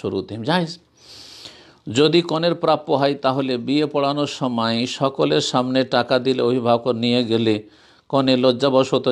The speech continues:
চাইতে পারবে না। <clears throat> এত আপনার মায়া করার কি আছে? যে বিয়ে দিয়েছে, যে মেয়ে মানুষ করে, সে আপনার চাইতে বেশি মায়া করে।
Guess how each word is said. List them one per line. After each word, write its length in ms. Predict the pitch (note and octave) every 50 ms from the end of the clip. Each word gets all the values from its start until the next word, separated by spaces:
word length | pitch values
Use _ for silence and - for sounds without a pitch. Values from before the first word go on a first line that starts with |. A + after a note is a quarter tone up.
| - -
চাইতে 260 | B2 A2 G#2 G#2 B2
পারবে 340 | G2+ - G#2 G2+ G2 G2 A2 G2+ G2
না। 80 | G2 - - _ _ _ _ -
<clears throat> 400 | F3 A#3+ - F3 F3+ D3+ - -
এত 220 | C#3 C#3+ C#3+ D3
আপনার 340 | D3+ C#3+ C3+ D3 C3+ B2+ B2+
মায়া 280 | B2+ B2+ B2 A#2+ A#2+ A#2
করার 300 | A#2 B2 A2+ A2 A2 A2
কি 180 | - B2+ A#2
আছে? 200 | G#2+ G2+ - A#2
যে 220 | G#2 G2+ A#2+ B2+ B2
বিয়ে 260 | B2+ C#3 C#3 B2+ B2+
দিয়েছে, 420 | B2 B2+ B2+ A#2 - - A2 G2
যে 180 | G2+ G#2 A2+ A#2
মেয়ে 260 | A#2 A2+ A2+ A#2+ B2
মানুষ 360 | B2 C3 C3 B2+ C3 B2 -
করে, 220 | - B2 A2+ A2+ A2
সে 220 | - - - C3+
আপনার 280 | - C3 - D#3+ C#3+ B2+
চাইতে 260 | - B2 G#2+ G#2 G#2
বেশি 240 | F#2+ F#2 - - F2+
মায়া 240 | E2+ E2 E2 E2
করে। 220 | - - - -